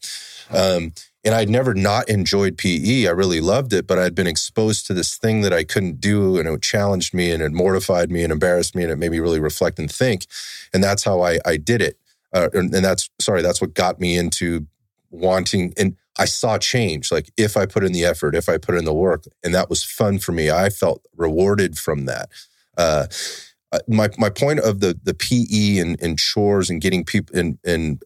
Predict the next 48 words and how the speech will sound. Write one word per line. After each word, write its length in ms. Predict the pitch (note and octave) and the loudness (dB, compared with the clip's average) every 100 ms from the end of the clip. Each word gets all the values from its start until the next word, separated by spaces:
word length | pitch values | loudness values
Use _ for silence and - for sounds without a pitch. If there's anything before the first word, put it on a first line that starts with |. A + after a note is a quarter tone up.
| A1+ | -4
activity 520 | B1+ C#2 - A2 F#2+ | -2 -2 0 0 0
being 200 | F2 E2 | 0 0
a 60 | |
chore 260 | D2+ - G#2+ | 0 0 0
is 80 | E2+ | 2
getting 220 | G2+ F#2+ | 0 0
people 160 | G#2+ F2+ | 0 -2
to 140 | E2+ | 0
really 260 | F2 F2+ D#2+ | 0 2 0
enjoy 360 | D#2+ F2+ G2 | 0 2 2
it. 60 | A#2+ | 2
I, 240 | F2+ F#2 F#2 | 2 0 -2
I 20 | |
think 280 | - A#2+ A2+ | 0 0 2
we've 160 | G2+ | 0
taken 340 | - - F#2+ F#2 | 0 -2 0 0
that 160 | F2 | 2
away 640 | D#2 D2+ D#2+ F2 D#2+ D2+ D#2+ _ _ _ | 0 2 2 2 2 0 -4 _ _ _
from 540 | - - F2+ E2 D#2+ D#2 _ _ _ - | -6 0 2 0 -2 -6 _ _ _ 0
our, 320 | F2+ E2+ E2+ | 2 2 0
our, 220 | - E2+ E2+ | 0 0 0
our 80 | E2+ | 0
population. 760 | G2 F#2+ F2 A2+ C3 A#1+ - _ _ _ - | 0 0 2 2 0 -6 -14 _ _ _ -2
You 80 | |
know, 100 | G2+ | 2
they, 100 | G2+ - G#2+ - | 2 0 -2 -6
where 420 | - F#2+ G#2+ C3 D3 | -16 -2 0 2 2
are 140 | C3+ | 2
you 240 | A#2 A2 | 2 2
exposed 680 | F#2 - - G#2 G#2+ B2 - | 2 0 -4 0 2 2 0
to 120 | - F2+ | 0 0
it 80 | |
anymore? 460 | E2+ D#2+ D#2 D2 D2 | 0 -2 -2 -2 -2
It's 140 | D#2 - - | -2 -6 -2
all 260 | B2 C3+ | 2 2
academics 680 | B2 G#2 F2+ F2+ F2 E2+ - - | 0 0 0 0 0 -2 -4 -2
all 200 | F2 E2+ | 0 2
the 100 | E2 | 0
time. 380 | - E2+ D#2 D2+ | -2 0 0 0
It's 140 | D2+ | -2
all 240 | - G2 G2+ | 0 0 0
video 460 | E2 F2+ F#2 - | -2 0 2 2
games. 400 | D#2 D#2 D2+ D2+ | 0 0 -2 -2
It's 140 | D#2 - | -6 -2
all 160 | F2+ | 0
electronics. 880 | F#2 F#2 E2 - F#2 E2+ E2 D2 - | 2 0 -2 -2 0 0 0 -2 -4
It's 200 | - - | -4 -4
not, 300 | F#2+ F2 F#2 | -2 0 0